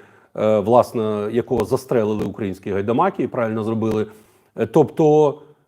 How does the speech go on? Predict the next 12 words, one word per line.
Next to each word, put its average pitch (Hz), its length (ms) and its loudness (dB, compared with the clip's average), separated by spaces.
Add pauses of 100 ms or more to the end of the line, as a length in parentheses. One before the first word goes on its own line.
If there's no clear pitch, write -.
(140)
е, 139 60 -4 (560)
Одеська 180 400 4
Січ — - 460 -6
це 165 220 -2
взагалі 196 300 0
дуже 127 200 -2
цікава 120 400 0
назва, 104 320 0
тому 139 220 -4
що, 135 160 0 (260)
е, 113 100 -12
козацтво. 143 600 2